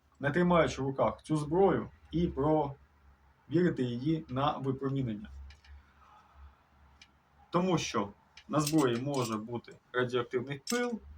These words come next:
зброя сама може бути опромінена, і зброя сама може фонити, дай Боже. І ми не знаємо, від чого померла ця людина.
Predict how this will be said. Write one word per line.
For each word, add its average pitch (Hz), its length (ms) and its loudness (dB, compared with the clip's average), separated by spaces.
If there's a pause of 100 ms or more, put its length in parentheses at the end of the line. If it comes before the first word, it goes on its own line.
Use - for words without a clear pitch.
(140)
зброя 131 480 2
сама 131 320 0
може 117 240 -4
бути 120 280 -8
опромінена, 208 840 2 (360)
і 131 100 2
зброя 156 460 4
сама 143 460 2
може 131 460 -2
фонити, 135 540 -6
дай 120 220 2
Боже. 123 360 -4 (880)
І 135 180 0
ми 147 200 2
не 156 100 2
знаємо, 151 460 4
від 117 180 -6 (140)
чого 160 520 2 (160)
померла 120 440 0
ця 110 200 0
людина. 110 380 -4